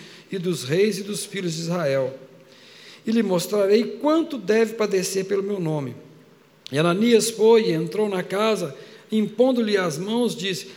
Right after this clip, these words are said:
"Irmão Saulo, o Senhor Jesus, que te apareceu no caminho por onde vinhas, me enviou para que tornes a ver e seja cheio do Espírito Santo."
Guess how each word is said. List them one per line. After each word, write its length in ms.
"Irmão 360
Saulo, 640
o 100
Senhor 400
Jesus, 640
que 100
te 120
apareceu 720
no 140
caminho 680
por 160
onde 240
vinhas, 560
me 200
enviou 540
para 160
que 140
tornes 420
a 80
ver 400
e 80
seja 380
cheio 560
do 100
Espírito 540
Santo." 480